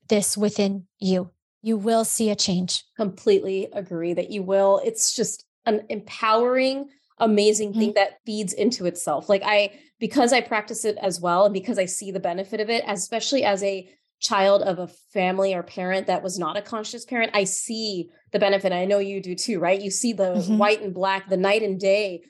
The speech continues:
Speaker 2: of the differences here of, "Wow, this was not my upbringing. I'm so grateful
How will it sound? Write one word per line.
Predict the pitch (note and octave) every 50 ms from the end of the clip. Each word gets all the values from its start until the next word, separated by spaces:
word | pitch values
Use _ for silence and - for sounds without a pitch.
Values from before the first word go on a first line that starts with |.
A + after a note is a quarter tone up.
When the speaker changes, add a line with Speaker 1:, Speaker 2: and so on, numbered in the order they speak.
| _ _ _ _
Speaker 2:
of | - G#3+ G#3+ G#3 F#3
the | G3+
differences | G3 G3+ G3 G3 - C4 C4+ - G3 F3 D#3+
here | - - F3 E3 E3 E3+
of, | - - F#3+ F#3 E3+ - - _ _ _
"Wow, | - G3 A3 A3+ F3+ D#3+ -
this | - G3+ F#3+ -
was | - G#3 F#3+ A#3+
not | F#3+ F#3+ G3+ G#3
my | G3+ F#3+ F3+
upbringing. | F3 F3+ - F#3 F3 F3+ F#3+ G3+ G#3
I'm | F#3+ F#3 F3+
so | - - A3 G3+ F#3
grateful | E3+ F#3 G3 G#3 A#3 - G#3+ F3+ C#3+ D#3+ A3+ C4